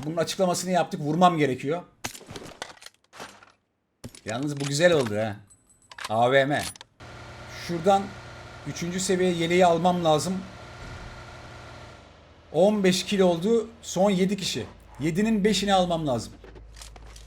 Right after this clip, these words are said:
Sekiz x sevmiyorum. Altı var zaten. Devam. Evet arkadaşlar. Son beş kişi kaldı ve hepsini almam lazım yirmi kill için.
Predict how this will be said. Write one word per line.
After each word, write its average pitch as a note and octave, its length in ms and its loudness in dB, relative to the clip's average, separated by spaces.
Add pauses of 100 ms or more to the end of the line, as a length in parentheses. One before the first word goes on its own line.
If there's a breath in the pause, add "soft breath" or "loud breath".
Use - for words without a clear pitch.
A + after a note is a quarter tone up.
(1900)
Sekiz D#3+ 340 -8
x - 220 -8 (220)
sevmiyorum. D#3 560 2 (100)
Altı D3 300 0
var C#3 140 2
zaten. B2 400 -4 (440)
Devam. C#3 200 0 (1300)
Evet F#3+ 320 4
arkadaşlar. D#3+ 600 4
Son G3 360 4
beş A3+ 220 6
kişi G#3 200 -2
kaldı G3+ 340 6
ve G#3+ 220 4
hepsini G#3+ 420 0
almam F3+ 380 4
lazım B2+ 300 2
yirmi D3 260 0
kill D3+ 120 -6
için. F#3 400 -6